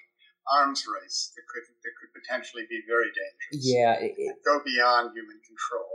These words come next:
Speaker 2: And for sure. And, and it, it seems like, you know, you'd mentioned China not necessarily maybe having the same up in arms response that, that we would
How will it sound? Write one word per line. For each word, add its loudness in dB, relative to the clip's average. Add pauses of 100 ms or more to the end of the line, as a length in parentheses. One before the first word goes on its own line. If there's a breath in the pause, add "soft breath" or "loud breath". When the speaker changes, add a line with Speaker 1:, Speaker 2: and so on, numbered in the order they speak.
(120)
Speaker 2:
And 0
for 2
sure. 6
And, 6
and 6
it, 6
it 0
seems 6
like, 6 (240)
you 6
know, 8
you'd 8
mentioned 6
China 6
not 6
necessarily 6
maybe 4 (140)
having 6
the 4
same 4
up 6
in 8
arms 6
response 2
that, 6
that 8
we 4
would 8